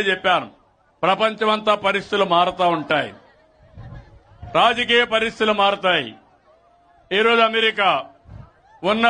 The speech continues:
పళంగా ఇరవై ఐదు పర్సెంట్ డ్యూటీలు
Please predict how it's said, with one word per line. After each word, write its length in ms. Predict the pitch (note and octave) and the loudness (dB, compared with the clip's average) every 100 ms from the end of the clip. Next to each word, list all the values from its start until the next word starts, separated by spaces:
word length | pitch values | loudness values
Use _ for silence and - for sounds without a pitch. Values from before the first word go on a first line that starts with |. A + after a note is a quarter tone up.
| A3 | 2
పళంగా 400 | G#3+ A3 A3 A3+ G3+ - - _ _ _ - | 0 0 2 2 2 -4 -20 _ _ _ -6
ఇరవై 380 | F3 A3+ A3+ A3+ A3 | -2 2 2 4 2
ఐదు 140 | G#3+ G#3 | 0 -2
పర్సెంట్ 460 | G3 G3 G#3+ A#3 A3+ F#3+ | -2 -2 -2 -2 -2 -2
డ్యూటీలు 340 | G3+ G3+ G3+ | -2 0 0